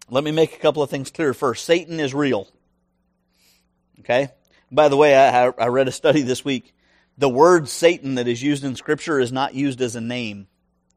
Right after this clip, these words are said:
It's a title. His name is never given to us. It's a title. It means the deceiver,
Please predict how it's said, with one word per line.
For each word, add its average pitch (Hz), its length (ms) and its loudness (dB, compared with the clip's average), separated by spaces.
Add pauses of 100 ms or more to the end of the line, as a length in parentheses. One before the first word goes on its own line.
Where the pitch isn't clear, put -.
(300)
It's 123 180 -10
a 117 60 -6
title. 117 500 -2 (1600)
His 135 220 -4
name 131 360 -4
is 110 120 -8
never 117 240 -6
given 113 320 -4
to 107 180 -10
us. - 240 -18 (1800)
It's 113 180 -12
a 107 40 -14
title. 110 480 -4
It 92 100 -12
means 113 260 -12
the 113 100 -12
deceiver, 107 600 -12